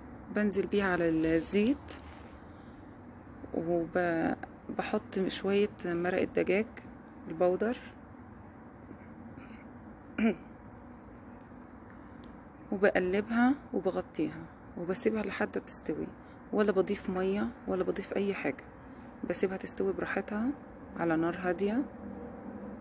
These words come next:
آه، صفيت انا المرقة وجاهزة. حطيت حلة ال-، الفراخ على النار فيها شوية زيت برضو.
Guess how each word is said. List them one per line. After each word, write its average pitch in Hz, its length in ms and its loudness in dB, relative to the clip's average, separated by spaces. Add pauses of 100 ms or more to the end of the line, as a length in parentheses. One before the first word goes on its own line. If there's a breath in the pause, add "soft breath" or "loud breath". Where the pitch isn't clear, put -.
(1400 loud breath)
آه، 190 300 6
صفيت 240 500 4
انا 214 160 6
المرقة 202 540 6 (1600)
وجاهزة. 196 580 4 (640)
حطيت 196 400 2
حلة 190 320 2 (120)
ال-، 175 640 -2 (520)
الفراخ 190 420 2
على 175 120 2
النار 190 280 4
فيها 190 260 -2
شوية 185 320 4
زيت 170 200 2 (100)
برضو. 180 360 4